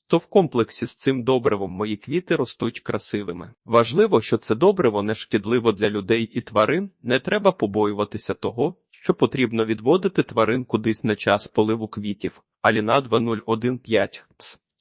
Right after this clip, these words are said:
Оцовік цом ревієв шість вісім п'ять вісім нуль два один. Хтл, всім добрий день.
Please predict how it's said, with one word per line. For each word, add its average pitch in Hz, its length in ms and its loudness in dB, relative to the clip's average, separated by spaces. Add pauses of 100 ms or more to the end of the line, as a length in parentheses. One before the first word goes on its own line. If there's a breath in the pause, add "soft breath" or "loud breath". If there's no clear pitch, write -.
Оцовік 113 480 0
цом 107 260 -2
ревієв 160 400 2
шість - 400 -8
вісім 117 360 -4
п'ять 113 340 2
вісім 110 380 -2
нуль 117 140 -4
два 113 280 2
один. 110 460 -2 (260)
Хтл, - 340 -6
всім 196 380 -2
добрий 104 380 2
день. 135 360 2